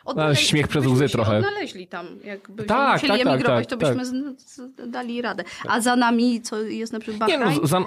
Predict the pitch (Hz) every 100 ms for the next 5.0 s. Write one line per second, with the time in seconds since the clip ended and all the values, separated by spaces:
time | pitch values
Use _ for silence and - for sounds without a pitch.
0 | 139 160 170 175 175 - 139 214 127 160
1 | 160 151 160 254 147 147 170 180 190 208
2 | _ - - 453 127 117 110 107 104 117
3 | - _ _ _ 113 151 185 147 127 127
4 | - _ - 110 123 123 120 120 117 -